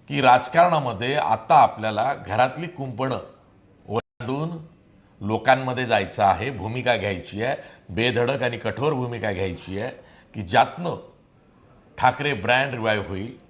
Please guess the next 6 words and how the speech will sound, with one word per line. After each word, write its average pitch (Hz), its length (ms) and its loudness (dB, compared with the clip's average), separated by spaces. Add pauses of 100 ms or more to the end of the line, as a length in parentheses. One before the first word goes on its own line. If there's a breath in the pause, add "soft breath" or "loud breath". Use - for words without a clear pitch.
(420 soft breath)
आणि 170 260 6
मुंबई 151 360 2
महापालिकेची 143 680 0
जी 123 180 -6
सत्ता 123 360 0
आहे 87 300 4